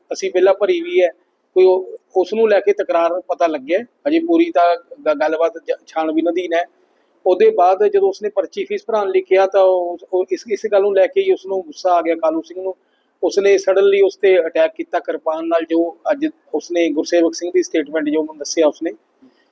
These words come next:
ਤਾਂ ਅਟੈਕ ਤੋਂ ਬਾਅਦ ਉਹ, ਉਹਦੇ ਇੱਥੇ ਹੱਥ ਤੇ ਕਾਫੀ ਦੋ ਇੰਚ, ਅਹ, ਲੰਬਾ ਜ਼ਖਮ ਹੋਇਆ, ਇਨਸਾਈਜ਼ ਵੂੰਡ ਜਿਹਨੂੰ ਅਸੀਂ ਕਹਿੰਦੇ ਹਾਂ। ਅਹ, ਕਾਫੀ ਡੂੰਘਾ ਜ਼ਖਮ ਸੀਗਾ।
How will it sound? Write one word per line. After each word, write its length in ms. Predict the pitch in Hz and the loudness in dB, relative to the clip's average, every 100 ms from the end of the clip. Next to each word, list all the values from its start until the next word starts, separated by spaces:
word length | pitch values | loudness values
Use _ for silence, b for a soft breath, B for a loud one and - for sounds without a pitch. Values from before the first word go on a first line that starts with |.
| _ | _
ਤਾਂ 240 | 170 175 180 | 2 2 2
ਅਟੈਕ 240 | 180 180 180 | 2 2 0
ਤੋਂ 220 | - 196 | 2 4
ਬਾਅਦ 200 | 190 196 | 4 4
ਉਹ, 300 | 208 208 202 | 4 2 0
ਉਹਦੇ 260 | 185 185 196 | -4 -2 -2
ਇੱਥੇ 260 | 185 - 180 | -2 -2 0
ਹੱਥ 140 | 165 - | -2 -2
ਤੇ 260 | 185 175 180 _ _ - | 0 0 -4 _ _ -6
ਕਾਫੀ 220 | 156 160 | -4 -2
ਦੋ 260 | 185 170 175 | 0 2 2
ਇੰਚ, 260 | 175 165 180 | 0 -2 0
ਅਹ, 1040 | 175 - _ _ _ - 170 160 151 147 147 | 0 -4 _ _ _ -2 2 2 2 -2 -2
ਲੰਬਾ 300 | 147 160 160 | -2 0 0
ਜ਼ਖਮ 260 | 156 170 165 | -2 -6 -2
ਹੋਇਆ, 160 | 160 165 | 0 0
ਇਨਸਾਈਜ਼ 380 | 160 160 165 160 | 0 0 0 -2
ਵੂੰਡ 180 | 156 156 | -6 -4
ਜਿਹਨੂੰ 200 | 156 165 | -6 -8
ਅਸੀਂ 160 | - | -8
ਕਹਿੰਦੇ 320 | - 147 147 165 | -4 -2 -2 -4
ਹਾਂ। 60 | |
ਅਹ, 800 | - _ _ _ _ - 151 143 | -6 _ _ _ _ -2 0 2
ਕਾਫੀ 220 | 143 143 170 | 0 0 0
ਡੂੰਘਾ 280 | 160 165 | 0 0
ਜ਼ਖਮ 320 | 185 165 160 151 | 0 -2 -6 -10
ਸੀਗਾ। 360 | 170 175 165 | -4 0 0